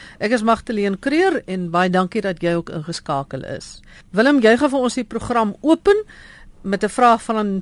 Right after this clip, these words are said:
Trix Riedeman af en sy sê hulle het hier in die nentigs na die Kaap verhuis van Mpumalanga af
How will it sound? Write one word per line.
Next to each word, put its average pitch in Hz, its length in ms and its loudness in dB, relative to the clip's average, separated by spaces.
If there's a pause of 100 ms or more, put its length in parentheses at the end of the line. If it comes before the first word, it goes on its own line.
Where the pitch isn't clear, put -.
Trix - 300 -2
Riedeman 196 600 0
af - 240 -12
en 165 100 -12
sy 247 200 0
sê 240 200 -2
hulle 214 360 2
het 214 240 -6
hier 214 240 -4
in 220 80 -4
die 214 100 -2
nentigs 190 460 -4
na 196 100 -4
die 180 140 -6
Kaap 277 280 0
verhuis 240 460 0 (300)
van 220 200 -2
Mpumalanga 208 680 0
af 277 340 0